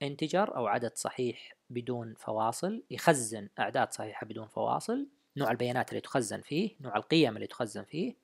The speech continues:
وخزنا فيه أو أسندنا أو، آه، القيمة ستة. ثم بعد كذا في كل عبارة من العبارات هذه نجي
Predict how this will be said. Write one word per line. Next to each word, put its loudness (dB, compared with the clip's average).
وخزنا 6
فيه -2
أو 0
أسندنا -4
أو، -8
آه، -4
القيمة -2
ستة. 2
ثم 2
بعد 10
كذا 8
في -4
كل 6
عبارة 12
من 0
العبارات 6
هذه 2
نجي 0